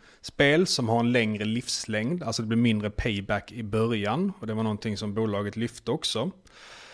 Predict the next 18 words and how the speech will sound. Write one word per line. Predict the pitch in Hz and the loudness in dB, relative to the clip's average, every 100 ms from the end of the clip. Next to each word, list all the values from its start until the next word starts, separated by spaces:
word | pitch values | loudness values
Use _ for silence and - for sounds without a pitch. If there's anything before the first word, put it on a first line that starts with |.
| - - - - - | -20 -20 -20 -14 -4
Och | 123 | 2
sen | 196 175 | 4 4
så | - 131 | 4 2
är | - | 2
det | 175 139 117 | 6 8 8
ju | 135 | 4
inte | 151 135 | 2 2
egentligen | 131 110 - 113 | 2 2 0 -4
förrän | 110 123 113 110 113 117 | -2 0 2 2 2 4
nästa | 143 - - - 101 | 2 2 -2 -4 -6
kvartal | - 123 185 110 101 | -4 2 6 6 4
som | - | -2
man | 110 | -4
fullt | - 123 107 104 117 | -2 0 0 0 -2
ut | 104 | -4
kan | - 110 | -4 -2
se | 98 - 120 98 | 0 2 2 2
effekterna | 110 - 165 - 104 101 101 | 0 2 2 0 -4 -2 -2